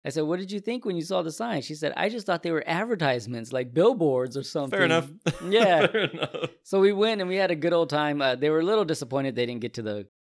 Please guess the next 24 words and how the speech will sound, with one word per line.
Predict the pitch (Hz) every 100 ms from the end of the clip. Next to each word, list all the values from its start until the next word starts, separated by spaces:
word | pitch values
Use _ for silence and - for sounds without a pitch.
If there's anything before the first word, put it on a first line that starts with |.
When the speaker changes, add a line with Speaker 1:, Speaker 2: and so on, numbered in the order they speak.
| -
Speaker 1:
go | 127
to | 120
the | 107
fancy | 123 120 117
beach, | 120 135 139 - - -
but | 107 98 113 104 101 _ _
maybe | 135 131 131 131 123
that's | 117 117 -
for | 123
the | 110
next | 107 104 113
lie. | 98 95 95 _ _ _ _ _ -
Speaker 2:
<laughs> | 120 - -
For | 151
the | 131
next | 120 110 -
lie. | 113 117 135 139 -
Speaker 1:
<laughs> | - -
Speaker 2:
"Hey, | 170
we're |
gonna | 196 208
go | 180
to | 156
Disneyland." | 147 214 156 139 123 120